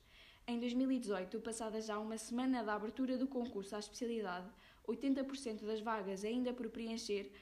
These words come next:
correspondiam precisamente à M G F e à medicina interna. E preferem as especialidades orientadas para os procedimentos técnicos mais bem remuneradas, pelo que escolher ser médico de família hoje é encarado como uma escolha corajosa.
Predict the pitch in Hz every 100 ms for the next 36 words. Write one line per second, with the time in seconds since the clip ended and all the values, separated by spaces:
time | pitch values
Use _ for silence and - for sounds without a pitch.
0 | - - 226 233 262 254 214 202 214 277
1 | 269 254 214 196 220 220 220 214 214 226
2 | 240 233 240 240 254 269 208 208 208 -
3 | - - - - - - 277 277 233 214
4 | 226 - 247 240 240 254 262 254 262 247
5 | 247 262 269 277 262 247 254 - 262 269
6 | 254 254 247 - 269 269 214 190 226 226
7 | 233 247 247 247 254 262 226 190 202 -
8 | - - 254 247 240 - 262 277 285 262
9 | 208 196 196 - 226 226 220 214 202 196
10 | 196 - - - 254 254 247 214 208 233
11 | 247 233 247 254 247 247 247 240 247 214
12 | 185 180